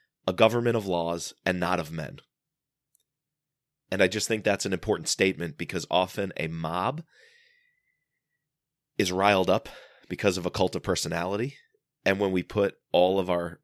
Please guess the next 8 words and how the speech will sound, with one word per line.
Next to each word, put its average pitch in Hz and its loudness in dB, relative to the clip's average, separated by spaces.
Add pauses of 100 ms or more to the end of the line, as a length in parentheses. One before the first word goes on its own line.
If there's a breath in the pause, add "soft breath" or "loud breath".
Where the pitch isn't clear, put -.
faith, - -2 (160)
trust, - -2
and 80 -4 (1120 soft breath)
blind 98 2
belief 92 0
into 85 -2
a 76 0
person 76 -4